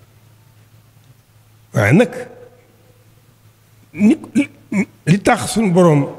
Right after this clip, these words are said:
tànn sëriñ bi, mu nekk ci biir jaam ñi, nekkal ko ci, jëwoon jaam ñi nañ ko war a jaamoo,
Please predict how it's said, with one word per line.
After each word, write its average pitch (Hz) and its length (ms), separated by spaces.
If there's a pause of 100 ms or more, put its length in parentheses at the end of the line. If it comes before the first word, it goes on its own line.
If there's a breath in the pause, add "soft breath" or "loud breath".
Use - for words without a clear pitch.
(180)
tànn 220 260
sëriñ 175 300
bi, 139 120 (1500)
mu 170 140
nekk 196 240
ci 185 80
biir 226 200
jaam 190 260
ñi, 120 80 (1300)
nekkal 214 340
ko 190 100
ci, 143 160 (1040)
jëwoon 202 300
jaam 202 200
ñi 196 100
nañ 220 120
ko 226 100
war 226 100
a 180 80
jaamoo, 170 400